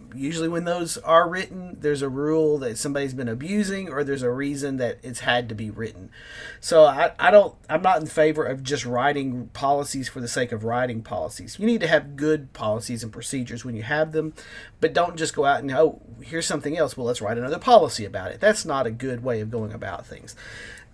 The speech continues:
So a lot of it depends on the culture of your church as well. How do you as a culture and how does your staff work together? What do you do?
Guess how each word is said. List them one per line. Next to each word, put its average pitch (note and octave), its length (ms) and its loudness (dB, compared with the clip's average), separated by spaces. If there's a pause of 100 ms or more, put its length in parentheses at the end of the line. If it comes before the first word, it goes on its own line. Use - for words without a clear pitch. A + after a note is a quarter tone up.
(220)
So G3 340 8
a E3+ 100 0
lot F#3+ 220 10
of A3 60 8
it G#3 80 6
depends E3 300 -6
on C#3+ 100 -2
the C#3 80 -4
culture D#3+ 540 0
of B2 160 -4
your A#2 140 -6
church - 540 -10
as A#2 240 -10
well. A2+ 420 -6
How D3+ 380 4
do C#3 120 -4
you C#3 360 -6
as B2 120 -4
a A#2 160 -2 (120)
culture D3 560 -4
and B2+ 120 -6
how C3+ 160 -2
does B2 160 -8
your A#2+ 80 -8
staff C3 460 -2
work C3+ 220 -8
together? A#2+ 360 -6
What G#2+ 200 -8
do A2+ 60 -14
you A2 120 -14
do? - 160 -18